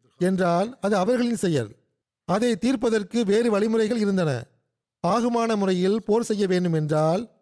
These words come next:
படையுடன் போரிட வேண்டும். பெண்கள், குழந்தைகள், தீங்கு விளைவிக்காதவர்களுடன் போர் செய்யக்கூடாது. எவ்வாறு இருப்பினும் இவ்வகையில் ஹமாஸ் தவறான நடவடிக்கை மேற்கொண்டுள்ளது. அது தவறுதான். அதனால் பாதிப்பு அதிகம், பயன் குறைவு.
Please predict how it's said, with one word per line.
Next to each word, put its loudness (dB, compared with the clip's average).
படையுடன் 2
போரிட 2
வேண்டும். 0
பெண்கள், 0
குழந்தைகள், 0
தீங்கு 0
விளைவிக்காதவர்களுடன் 0
போர் 0
செய்யக்கூடாது. -2
எவ்வாறு 2
இருப்பினும் -2
இவ்வகையில் -2
ஹமாஸ் 0
தவறான 0
நடவடிக்கை 0
மேற்கொண்டுள்ளது. 0
அது 2
தவறுதான். 0
அதனால் 0
பாதிப்பு 0
அதிகம், 0
பயன் 0
குறைவு. -2